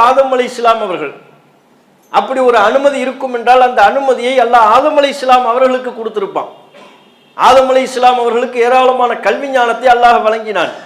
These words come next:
சொல்லப்போனா அந்த கல்வி ஞானத்தை கொடுத்த காரணத்தினால்தான் மலக்குமார்களை ஆதம் அலைஹிஸ்ஸலாம் அவர்களுக்கு மரியாதை செய்ய சொன்னான். அந்த அளவிற்கு கல்வி ஞானத்தை கொடுத்து மலக்குமார்கள் மத்தியில் ஆதம் அலைஹிஸ்ஸலாம் அவர்களை கண்ணியப்படுத்தினான்.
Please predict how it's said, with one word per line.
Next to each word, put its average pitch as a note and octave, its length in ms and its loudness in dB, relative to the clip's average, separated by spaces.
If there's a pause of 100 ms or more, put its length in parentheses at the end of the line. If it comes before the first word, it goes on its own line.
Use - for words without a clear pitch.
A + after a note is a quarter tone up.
(880)
சொல்லப்போனா B3+ 540 2
அந்த C4 120 0 (140)
கல்வி B3 340 -2
ஞானத்தை C4 340 0 (120)
கொடுத்த B3 240 -2 (180)
காரணத்தினால்தான் A#3 840 0 (760)
மலக்குமார்களை C#4 800 2 (140)
ஆதம் C#4 240 2
அலைஹிஸ்ஸலாம் B3+ 460 -4
அவர்களுக்கு A3+ 460 -4
மரியாதை C4 460 2
செய்ய A#3+ 240 -10
சொன்னான். F#3+ 260 -4 (160)
அந்த A#3 260 -8
அளவிற்கு C4 400 -2 (100)
கல்வி B3 280 -4
ஞானத்தை A#3 400 -4
கொடுத்து F3+ 340 -8 (680)
மலக்குமார்கள் B3+ 760 2 (100)
மத்தியில் B3 340 -2 (100)
ஆதம் C4+ 240 2
அலைஹிஸ்ஸலாம் B3 480 -2
அவர்களை G#3+ 260 0 (120)
கண்ணியப்படுத்தினான். A#3 840 -4